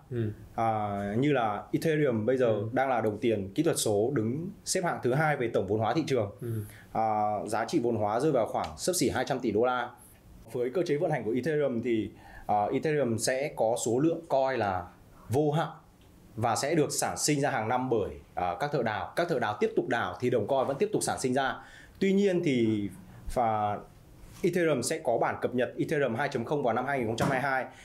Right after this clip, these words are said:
Speaker 2: Thì đến năm hai nghìn không trăm hai mươi hai thì cơ chế đào sẽ được thay đổi. Sẽ đổi từ cơ chế là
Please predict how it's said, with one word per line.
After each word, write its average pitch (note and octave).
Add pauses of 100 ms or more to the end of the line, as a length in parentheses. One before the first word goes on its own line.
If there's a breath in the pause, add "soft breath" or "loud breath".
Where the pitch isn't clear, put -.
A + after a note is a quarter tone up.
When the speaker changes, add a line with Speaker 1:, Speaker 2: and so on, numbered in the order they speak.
(280 loud breath)
Speaker 2:
Thì B2+
đến B2+
năm E3
hai D#3
nghìn B2+
không C3+
trăm D3
hai C#3+
mươi C#3
hai C3
thì A2+
cơ D#3
chế C3
đào C3+
sẽ C#3
được B2
thay C3
đổi. B2+ (460 loud breath)
Sẽ -
đổi C3 (100)
từ A2+
cơ C#3 (100)
chế A#2+ (200)
là A2